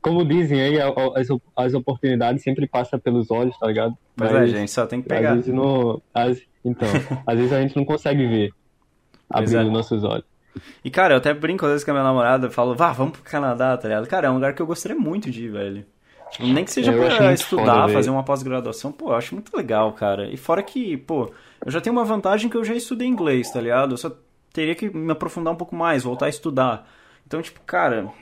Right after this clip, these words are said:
Speaker 2: pô, seria sensacional, velho. A gente vê que muito brasileiro vai pra lá, eu conheço muita gente que foi pra lá.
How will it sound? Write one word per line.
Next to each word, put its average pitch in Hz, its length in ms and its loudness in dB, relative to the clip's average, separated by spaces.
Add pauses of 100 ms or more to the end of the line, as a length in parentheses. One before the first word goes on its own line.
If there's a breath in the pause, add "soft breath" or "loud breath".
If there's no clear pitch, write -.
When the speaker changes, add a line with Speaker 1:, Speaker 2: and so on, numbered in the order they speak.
(720 loud breath)
Speaker 2:
pô, 180 200 2
seria 160 240 -4
sensacional, 165 680 0
velho. 107 280 2
A 123 60 4
gente 185 220 -2
vê 208 80 -4
que 214 100 -6
muito 220 220 -4
brasileiro 165 580 -4
vai 127 320 -2
pra 110 240 -2
lá, 107 220 0
eu 139 60 -2
conheço 123 280 -4
muita 123 460 0
gente 131 240 -4
que - 40 -20
foi - 120 -8
pra 107 200 0
lá. 107 220 -4